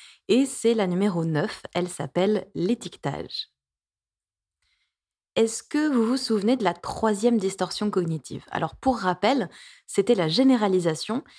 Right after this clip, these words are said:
qui est un filtre, euh, qui nous pousse à faire de notre cas une généralité, comme le veut, euh, cette, euh, cette belle expression <laughs> tant employée pendant nos années collège pour avoir une répartie de ouf. L'étiquetage, eh ben, ça en est une forme, euh, extrême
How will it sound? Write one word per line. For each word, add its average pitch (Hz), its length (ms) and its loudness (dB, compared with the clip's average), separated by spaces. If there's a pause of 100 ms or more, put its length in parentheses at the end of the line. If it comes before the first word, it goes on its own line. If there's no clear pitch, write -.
(240)
qui 277 220 0
est 277 180 -2
un 185 80 0
filtre, - 440 -8
euh, 170 200 2
qui 277 160 -2
nous 262 120 4
pousse - 340 -6
à 170 100 -2
faire 208 140 0
de 196 80 4
notre 165 180 -4
cas 220 140 0
une 165 120 0
généralité, 185 760 0 (100)
comme 156 240 -2
le 147 80 0
veut, 170 300 -2
euh, 156 40 -4
cette, - 280 -10
euh, 110 100 -4
cette 160 220 -6
belle 254 100 4
expression - 540 -6 (100)
<laughs> - 100 -18
tant 196 200 0
employée 185 400 0
pendant 165 240 -2
nos 151 180 0
années 190 160 2
collège 180 400 0 (400)
pour 190 160 2
avoir 165 420 0 (100)
une 180 120 2
répartie 175 580 -4
de 156 280 -2
ouf. - 320 -10 (720)
L'étiquetage, 262 760 0
eh 196 100 2
ben, 226 260 2
ça 233 260 -2
en 190 140 0
est 220 100 2
une 196 160 0
forme, 202 400 0
euh, 156 200 -2
extrême 254 580 -2